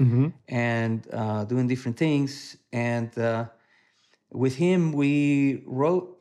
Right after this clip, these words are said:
Speaker 2: I, I said, "Well, let's write some grants because I wanna start a festival." And so we wrote some state grants, and he, he helped me do that.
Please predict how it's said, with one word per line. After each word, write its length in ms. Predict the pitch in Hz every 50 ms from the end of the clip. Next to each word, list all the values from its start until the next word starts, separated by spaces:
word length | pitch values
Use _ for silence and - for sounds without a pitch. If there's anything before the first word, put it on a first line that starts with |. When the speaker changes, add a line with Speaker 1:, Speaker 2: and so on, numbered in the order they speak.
| _ _ -
Speaker 2:
I, 200 | 123 123 127 - - 127
I 40 |
said, 260 | 127 - - 147 135 135
"Well, 120 | 151 165
let's 220 | 180 196 185 -
write 180 | - 190 196 196
some 200 | 202 - 196 190
grants 840 | 156 160 180 190 190 151 113 104 104 - - - - - - - _ _ _ _ _ _ _ _
because 260 | - 123 - 135 -
I 80 | 143 139
wanna 220 | 147 151 160 156
start 300 | 151 - - 156 147 139
a 60 | 143
festival." 640 | 143 - - 156 147 - - - 120 101 92 90 101 - - _
And 140 | - - 120
so 300 | 120 - - 127 123 123
we 140 | 123 123 127
wrote 360 | 123 131 135 135 139 143 139 -
some 180 | - 139 131 131
state 300 | - - 156 165 170 165
grants, 580 | 160 156 147 147 147 147 143 - - - - _ _ _ _ _ _ _ _ _ _
and 200 | - 117 117 120
he, 300 | 107 - 135 127 127 135
he 200 | 131 127 135 131
helped 260 | 117 139 135 127 131
me 240 | 143 143 139 139 131
do 300 | 127 123 127 131 131 135
that. 280 | 127 117 104 104 110